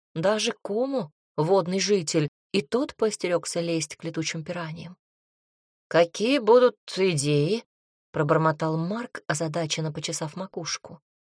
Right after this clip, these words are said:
"Испарить это озеро, а твари перебить", брезгливо произнес Суэр, палкой ковыряя полудохлую рыбью тушку. "Слишком затратно вбухивать в уничтожение магический резерв",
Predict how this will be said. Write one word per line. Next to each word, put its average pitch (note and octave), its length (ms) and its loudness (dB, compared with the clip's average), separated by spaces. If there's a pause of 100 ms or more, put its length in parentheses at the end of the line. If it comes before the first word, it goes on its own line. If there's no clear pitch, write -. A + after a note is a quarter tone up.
(420)
"Испарить A#3+ 580 4
это E3+ 160 6
озеро, F#3+ 460 6
а D#3 60 4
твари C4 340 6
перебить", D#3 640 -2 (500)
брезгливо E3 580 0
произнес E3 680 2
Суэр, A3+ 640 -6 (120)
палкой A#3+ 400 2
ковыряя G#3 460 -4
полудохлую F#3 600 -2
рыбью F#3+ 280 -4
тушку. - 540 -10 (840)
"Слишком B3+ 600 4
затратно A3+ 760 4 (280)
вбухивать E3+ 880 0
в D#3 160 0
уничтожение F3+ 800 0
магический E3+ 600 -2
резерв", F3 460 -6